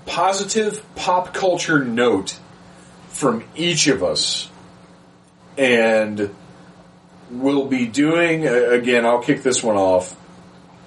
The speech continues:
Uh, I'm just gonna give a little teaser. About two months from now, we will be doing an episode about D C Comics Rebirth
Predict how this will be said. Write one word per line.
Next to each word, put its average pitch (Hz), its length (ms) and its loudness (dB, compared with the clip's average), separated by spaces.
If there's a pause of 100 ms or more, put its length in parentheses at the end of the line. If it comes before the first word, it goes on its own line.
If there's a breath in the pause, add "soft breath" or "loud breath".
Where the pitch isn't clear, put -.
(140)
Uh, 107 220 2
I'm 107 140 -4
just - 120 -8
gonna 135 120 -2
give 117 80 -4
a 123 40 -2
little 131 220 0
teaser. 95 600 -6 (420 loud breath)
About 120 280 -2
two 202 180 -4
months 175 240 0
from 120 200 -4
now, 101 280 2
we 113 140 -2
will 123 100 2
be 117 140 -2
doing 117 240 0
an 110 60 -2
episode 110 580 0
about 117 580 0
D 113 140 -6
C 113 180 -4
Comics 104 720 -2 (300)
Rebirth - 720 -2